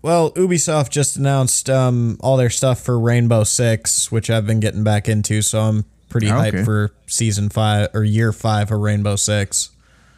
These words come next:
Speaker 2: God, it's been that long.
Speaker 1: Yeah.
Speaker 2: I remember watching, like, I don't, d-, do you, are you into, like, watching people on YouTube
Speaker 1: Oh, yeah.
Speaker 2: much, or, uh, so do you know who the Corridor Digital guys are?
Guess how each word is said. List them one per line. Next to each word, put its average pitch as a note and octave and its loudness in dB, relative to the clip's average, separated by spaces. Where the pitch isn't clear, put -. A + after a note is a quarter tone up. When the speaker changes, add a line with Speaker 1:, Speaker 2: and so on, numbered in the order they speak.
Speaker 2:
God, B2+ -4
it's G2 -8
been B2+ 0
that A#2+ 0
long. G#2 0
Speaker 1:
Yeah. A2 0
Speaker 2:
I - -6
remember E3 2
watching, C#3 0
like, A2+ -2
I C#3 0
don't, B2+ -2
d-, G2+ -8
do A#2+ -6
you, D3+ 2
are B2+ -2
you C#3+ 2
into, B2+ 0
like, A#2+ 0
watching A#2 0
people A2+ -2
on A2 0
YouTube A2+ 0
Speaker 1:
Oh, A#3+ 2
yeah. D3+ 0
Speaker 2:
much, A#2 -2
or, F2 -4
uh, G#2+ 0
so B2 -2
do A2 -4
you B2+ 4
know B2+ 2
who B2+ 2
the G#2 -2
Corridor A2 0
Digital A2 -2
guys A2+ 0
are? A#2 -2